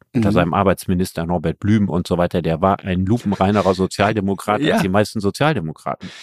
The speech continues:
Speaker 2: Ja, das, erinnerst du dich, es gab damals das Wort vom großen Arbeiterführer Helmut Kohl.
Speaker 1: Ja.
Speaker 2: Ja,
Speaker 1: Ja.
Speaker 2: <laughs> das ist ironisch natürlich. Aber das,
Speaker 1: Ja.
Speaker 2: äh, faktisch, de
Speaker 1: Aber
Speaker 2: facto
Speaker 1: der,
Speaker 2: war's
Speaker 1: also
Speaker 2: so, ja.
Speaker 1: niemals war der Spitzensteuersatz so hoch wie in den Zeiten von Helmut Kohl.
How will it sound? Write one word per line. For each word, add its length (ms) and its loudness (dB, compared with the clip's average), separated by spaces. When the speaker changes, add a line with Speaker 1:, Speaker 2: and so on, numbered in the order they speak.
Speaker 2:
Ja, 140 4
das, 160 0
erinnerst 520 0
du 40 -2
dich, 160 0
es 140 -2
gab 160 -2
damals 240 2
das 200 -6
Wort 220 -2
vom 140 0
großen 340 -4
Arbeiterführer 720 -2
Helmut 380 -2
Kohl. 360 -4
Speaker 1:
Ja. 240 -4
Speaker 2:
Ja, 220 0
Speaker 1:
Ja. 180 2
Speaker 2:
<laughs> 20 2
das 100 0
ist 180 -4
ironisch 520 4
natürlich. 420 -4
Aber 140 0
das, 80 2
Speaker 1:
Ja. 160 0
Speaker 2:
äh, 380 -4
faktisch, 520 -2
de 120 -4
Speaker 1:
Aber 80 6
Speaker 2:
facto 160 2
Speaker 1:
der, 140 -4
Speaker 2:
war's 160 2
Speaker 1:
also 120 -2
Speaker 2:
so, 60 -4
ja. 160 -4
Speaker 1:
niemals 480 2
war 100 0
der 120 0
Spitzensteuersatz 960 -6
so 120 -4
hoch 300 0
wie 80 -2
in 60 0
den 120 2
Zeiten 320 -6
von 140 -2
Helmut 340 2
Kohl. 320 0